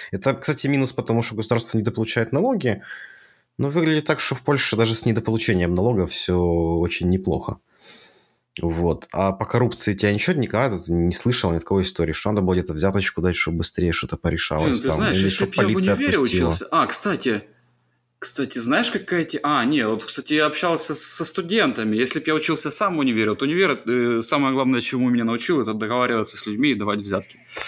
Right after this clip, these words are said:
Speaker 2: Ну, кстати, да, достаточно <laughs> полезный, наверное, навык в тех реалиях, в которых мы жили.
Speaker 1: Э,
Speaker 2: Я,
Speaker 1: а,
Speaker 2: я
Speaker 1: так,
Speaker 2: жил.
Speaker 1: а ты кого-нибудь помнишь историю самой какой-нибудь, Катя,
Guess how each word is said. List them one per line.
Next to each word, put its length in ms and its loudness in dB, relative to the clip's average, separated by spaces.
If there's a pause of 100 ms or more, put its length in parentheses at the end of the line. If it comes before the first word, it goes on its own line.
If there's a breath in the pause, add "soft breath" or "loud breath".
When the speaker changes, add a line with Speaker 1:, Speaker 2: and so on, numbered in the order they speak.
(120 loud breath)
Speaker 2:
Ну, 100 2
кстати, 260 -2
да, 140 2
достаточно 800 -2 (280)
<laughs> 240 -8
полезный, 480 0
наверное, 320 2
навык 360 0 (200 loud breath)
в 100 -12
тех 160 -2
реалиях, 400 2
в 20 -14
которых 360 -2
мы 120 0
жили. 280 2
Speaker 1:
Э, 160 -2 (200)
Speaker 2:
Я, 160 -2
Speaker 1:
а, 220 0
Speaker 2:
я 60 -4
Speaker 1:
так, 160 2
Speaker 2:
жил. 160 0
Speaker 1:
а 100 0
ты 100 -6
кого-нибудь 400 0
помнишь 340 0
историю 640 2
самой 380 2
какой-нибудь, 580 0
Катя, 320 0